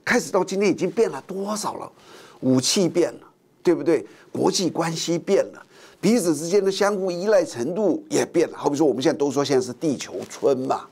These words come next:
对不对？大家应该都要相互的帮忙啊，博爱啊，不要有战争啊，这些都是一些很好的高大上的道理。可是从开始到今天，为什么都没有改变过呢？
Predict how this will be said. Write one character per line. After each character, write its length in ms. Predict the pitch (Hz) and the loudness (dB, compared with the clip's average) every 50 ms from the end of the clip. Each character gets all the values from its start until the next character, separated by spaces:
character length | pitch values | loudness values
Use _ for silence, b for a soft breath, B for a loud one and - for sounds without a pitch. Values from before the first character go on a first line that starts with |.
| _ _ - | _ _ -4
对 120 | 123 123 | -2 -2
不 100 | 104 95 | -2 -4
对？ 180 | 104 98 85 - - _ B B B B B B B B B | -6 -8 -10 -12 -16 _ B B B B B B B B B
大 140 | - 139 131 | 0 0 2
家 100 | 127 131 | 2 2
应 120 | 131 123 | 2 2
该 100 | 120 127 | 2 2
都 80 | 123 127 | 2 0
要 80 | 123 | 0
相 260 | 113 - - 151 147 139 | 0 0 0 0 0 0
互 140 | 123 131 123 | 0 0 -2
的 80 | - | -2
帮 220 | 98 - - 123 135 | -2 -4 -4 -4 -4
忙 240 | 123 101 - 92 | -6 -6 -8 -8
啊， 260 | 98 104 110 110 110 B B B B B B B B | -8 -6 -6 -6 -8 B B B B B B B B
博 240 | - 113 117 117 143 | -4 -2 0 2 2
爱 240 | 156 160 156 147 135 | 2 2 2 2 2
啊， 340 | 127 127 131 127 127 127 - | 0 0 -4 -6 -8 -8 -2
不 80 | - 143 | 0 2
要 160 | 156 165 151 | 2 2 2
有 120 | 123 107 113 | 0 -2 -2
战 240 | - 160 143 127 | -2 -2 -2 0
争 160 | 113 156 143 135 | 0 0 0 2
啊， 180 | 139 139 131 123 B B B B B B B B | 0 -2 -2 -4 B B B B B B B B
这 120 | - - 220 | -2 0 0
些 80 | 226 | 2
都 160 | 226 233 226 220 | 2 2 0 2
是 100 | 214 226 | 0 0
一 80 | 214 | 0
些 100 | 202 220 | 2 0
很 220 | 220 214 208 - 226 | 0 0 -2 -2 0
好 180 | 262 226 127 | 0 0 0
的 80 | 117 135 | -2 0
高 160 | - 180 190 | 0 2 2
大 140 | 196 202 202 | 4 2 2
上 180 | 196 202 196 | 2 2 2
的 120 | 160 135 135 | 2 0 0
道 160 | 165 160 135 | 0 0 0
理。 160 | - 90 - B B B B | 0 -4 -10 B B B B
可 120 | - - 214 | 0 0 2
是 80 | 208 | 2
从 100 | 233 202 | 0 -2
开 140 | - 220 226 | 0 -2 -2
始 100 | 196 180 | 0 2
到 100 | 202 190 | 0 0
今 160 | 190 190 185 | 2 0 0
天， 120 | 190 202 196 | 0 2 2
为 80 | 196 | 2
什 100 | 185 175 | 2 2
么 80 | 170 180 | 0 0
都 240 | 180 202 208 208 208 B B B B B B B | 2 0 0 0 -4 B B B B B B B
没 100 | - 190 | 0 2
有 60 | 233 | 2
改 180 | 233 - - - | 2 2 0 0
变 180 | - 202 214 190 | 2 2 0 2
过 260 | 196 214 240 214 185 | 2 2 2 2 2
呢？ 200 | 180 180 - | 0 -2 -4